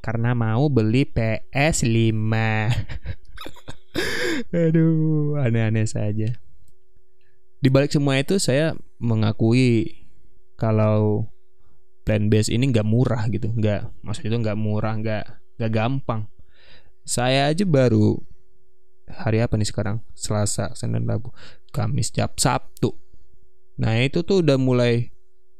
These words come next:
mulai gelisah juga makan nggak pakai lauk gitu. Makan nggak pakai daging atau ikan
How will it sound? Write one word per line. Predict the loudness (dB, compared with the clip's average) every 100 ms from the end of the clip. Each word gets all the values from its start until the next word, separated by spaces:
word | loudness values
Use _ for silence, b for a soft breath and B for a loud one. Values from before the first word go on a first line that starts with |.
| -14 -14 -16 -16 -8
mulai | 0 4 6 6 6 4 4 4 2 0 -4 -6 4
gelisah | 8 8 6 6
juga | 6 6 6 4
makan | 4 2 2 2
nggak | 2 2
pakai | 0 2 4 4 4 2 0
lauk | 2 4 2 2
gitu. | -2 0 -2 -2 -8 -10 b b b -10 -4
Makan | 0 2 2
nggak | 2
pakai | 2 2 2 4 2 2
daging | 2 2 2 2 2 0
atau | 0 0 0 2
ikan | 0 -2 -2 -2 0 0 -2